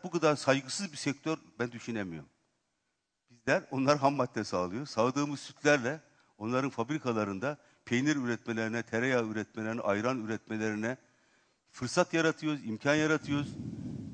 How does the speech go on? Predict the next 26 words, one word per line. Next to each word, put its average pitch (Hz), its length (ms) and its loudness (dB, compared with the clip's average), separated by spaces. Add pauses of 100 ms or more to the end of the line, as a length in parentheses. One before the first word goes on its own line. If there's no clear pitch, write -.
Devletimiz 156 580 4
Et 147 160 0
Süt - 200 -10
Kurumu 143 280 2
marifetiyle, 139 640 4
Hayvancılık 143 580 2
Genel 143 260 4
Müdürlüğü 139 420 0
marifetiyle 131 720 0
bunların 143 380 0
ürettiği 139 400 -2
ürünlere 139 560 2 (680)
yurt 165 200 -16
dışına 160 260 0
sattıklarında 139 840 2
aradaki 139 380 4
fark 151 320 6
kadar 139 300 8 (320)
yurt 135 160 -16
dışı 143 180 -12
fiyatlarıyla 135 720 -2
dahildeki 135 420 6
fiyat 139 280 -2
farkı 135 260 0
kadar 135 280 2 (1700)
liralarla 151 680 12